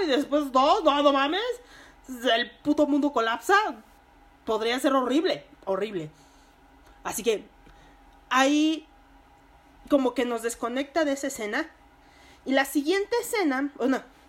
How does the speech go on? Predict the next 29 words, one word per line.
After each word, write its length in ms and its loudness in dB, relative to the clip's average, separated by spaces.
la 140 -2
niña 320 0
esta 360 -4
se 200 2
le 120 0
va 100 0
encima, 440 -4
¿no? 200 -8
Y 60 -12
después 460 -4
sale 320 -2
corriendo, 460 -8
la 160 -4
niña 260 -6
así 120 -14
como 180 -10
que 100 -4
huyendo 460 -2
de, 160 -6
de 140 -4
la, 240 -4
de 140 -6
la 120 -4
niña 300 -8
que 180 -18
se 140 -6
le 100 -8
fue 160 -8
encima, 420 -8